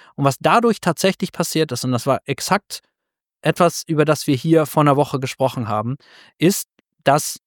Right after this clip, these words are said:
die Außenverteidiger, die eigentlichen Schienenspieler von Magdeburg,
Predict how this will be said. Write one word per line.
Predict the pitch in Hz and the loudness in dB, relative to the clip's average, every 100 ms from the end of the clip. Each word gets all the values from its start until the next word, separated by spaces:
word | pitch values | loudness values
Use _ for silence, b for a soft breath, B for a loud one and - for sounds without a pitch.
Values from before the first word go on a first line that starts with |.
| _ _ _ _ - | _ _ _ _ -12
die | 135 - | -8 -2
Außenverteidiger, | 147 208 285 220 165 - 147 131 120 | 2 4 2 0 -2 -4 -4 -4 -4
die | 117 156 | -4 -2
eigentlichen | 160 220 233 208 202 190 175 | 0 0 0 -2 -2 -2 -4
Schienenspieler | - 214 226 196 156 - 135 110 98 | -4 0 4 4 2 -4 -8 -6 -4
von | 160 160 | -2 0
Magdeburg, | 165 - 123 107 107 180 | -2 -4 -8 -4 -4 -4